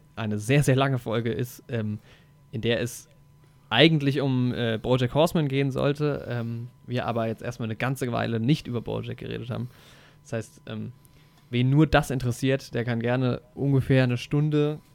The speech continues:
überspringen. Ähm, dann geht's richtig um BoJack, ähm, aber dann aber auch voll konzentriert <laughs> nur darüber. Ähm, und vorher reden wir, für die Leute, die BoJack nicht interessiert, die können gerne trotzdem jetzt zuhören, weil wir reden jetzt erstmal eine Stunde über allen möglichen anderen Kram.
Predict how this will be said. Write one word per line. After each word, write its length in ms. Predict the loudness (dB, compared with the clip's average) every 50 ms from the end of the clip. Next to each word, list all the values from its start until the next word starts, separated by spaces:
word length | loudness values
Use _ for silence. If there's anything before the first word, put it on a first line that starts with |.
| _ _ _
überspringen. 720 | -4 0 0 0 0 -4 -4 -2 0 0 0 -2 -4 -8 -12 -16 -20 -20 -20 -20 _ -20 -20 -20 -20 -20 -20 -16 -16 -12 -6 -4
Ähm, 260 | -2 -2 -2 -2 -2
dann 180 | 0 2 4 6
geht's 260 | 6 6 6 6 6
richtig 340 | 4 4 4 4 2 2 2
um 100 | 2 2
BoJack, 420 | 2 0 0 0 0 -2 -2 -2 -6 -14 -20 -16 _
ähm, 420 | -4 -2 -2 -2 -2 -4 -6 -8 -12 -16 _ _ _ _ _
aber 100 | -8 -6
dann 120 | -4 -2
aber 120 | -2 -2 -2
auch 100 | -2 -6
voll 400 | -4 2 4 4 4 4 2 -2 -8 -18 -20 -20 -20 -8
konzentriert 720 | -2 0 0 2 4 4 4 6 10 10 10 10 8 4 2
<laughs> 0 |
nur 140 | 0 0 2
darüber. 440 | 4 4 4 4 2 2 -2 -4 -6 -10 -18 -20 -20 -20 -20 -20 -20 -20 -10 _
Ähm, 340 | -2 0 0 0 0 -2 -4 -6 -10 -20 -12 -8
und 120 | -8 2 8
vorher 300 | 8 10 10 10 8 6
reden 220 | 6 4 4 4 2
wir, 120 | 2 2
für 80 | 2 0
die 60 | 4 6
Leute, 220 | 6 6 6 6
die 120 | 4 4
BoJack 320 | 4 6 6 6 6 6 8
nicht 120 | 8 8 8
interessiert, 500 | 6 4 0 0 0 2 2 2 2 0
die 80 | 0
können 200 | 2 2 2 4
gerne 340 | 6 6 6 6 4 2 0 -6 _
trotzdem 440 | 2 2 2 2 2 0 0 2
jetzt 180 | 2 0 -4 -4
zuhören, 420 | -2 0 2 4 4 2 2 0
weil 180 | 0 0 0 0
wir 80 | 0 -2
reden 160 | -2 -2 -2
jetzt 100 | -2 -2
erstmal 220 | -4 -4 -4 -4 -6
eine 60 | -4
Stunde 240 | -2 -2 0 0 0
über 160 | -2 -2 -2
allen 160 | -2 -2 0
möglichen 340 | 0 0 -2 -2 -6 -10 -6
anderen 240 | -4 -4 -4 -4 -6
Kram. 440 | -6 -6 -6 -4 -4 -4 -6 -8